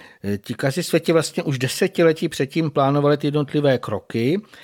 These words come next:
a doslova školili aktéry, ať už šlo o politiky nebo zaměstnance médií. Eh, zase jsou o tom záznamy, měli v podstatě schůzky a dokonce měli cvičení pandemie, eh, někdy koncem roku dva tisíce devatenáct,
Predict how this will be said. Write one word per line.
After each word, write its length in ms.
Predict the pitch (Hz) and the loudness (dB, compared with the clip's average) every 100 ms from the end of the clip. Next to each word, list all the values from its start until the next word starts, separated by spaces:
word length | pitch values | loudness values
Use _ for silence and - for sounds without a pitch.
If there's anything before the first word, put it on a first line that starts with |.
| - - - | -20 -20 -4
a 60 | |
doslova 340 | 127 151 185 180 | -2 2 4 2
školili 480 | - 170 170 170 170 | 2 4 6 6 4
aktéry, 540 | 127 - - 139 139 | -2 -2 2 4 4
ať 120 | 135 | 2
už 100 | 139 | -2
šlo 160 | - 135 | -2 -4
o 100 | 110 | -4
politiky 580 | - 123 135 135 - 127 | 0 2 2 -2 -4 -2
nebo 320 | 123 120 117 - - - - | 0 0 -2 -6 -20 -18 -4
zaměstnance 720 | 113 127 127 131 131 - 127 | 0 0 0 -2 -2 0 0
médií. 720 | 117 117 123 131 143 160 185 - - - - - | 2 0 0 2 0 0 -2 -6 -20 -20 -20 -6
Eh, 260 | 113 110 107 _ | -4 -4 -6 _
zase 300 | 117 135 170 | -6 -2 0
jsou 180 | 143 147 | 2 2
o 60 | 139 | 2
tom 200 | 139 127 | 0 0
záznamy, 480 | 123 127 143 139 - | 0 0 0 0 -2
měli 240 | 139 127 127 | -2 0 -2
v 60 | |
podstatě 400 | - 123 143 - | -4 -6 -6 -6
schůzky 600 | 123 - 131 - - 139 | -6 -6 -8 -8 -4 0
a 40 | 131 | 0
dokonce 420 | 120 131 123 135 | 0 -4 -2 -2
měli 320 | 131 127 131 - - - - - | 0 0 0 -4 -16 -20 -20 -10
cvičení 580 | 143 170 - 175 160 | -2 0 2 0 0
pandemie, 720 | 156 151 160 170 165 143 120 101 | 0 0 2 2 4 2 2 -2
eh, 640 | - _ - - - - 101 104 101 92 | -8 _ -20 -20 -20 -10 -6 -6 -8 -8
někdy 280 | 110 104 117 | -8 -6 -8
koncem 640 | - 120 107 131 120 110 113 | -6 -6 -6 -4 -4 -4 -6
roku 580 | 101 - 117 117 110 | -8 -4 -4 -4 -4
dva 160 | 104 107 | -8 -10
tisíce 440 | - 120 127 - | -8 -8 -6 -6
devatenáct, 920 | 117 113 123 - 135 131 135 143 - | -4 -2 -4 -2 -2 0 -2 -2 -8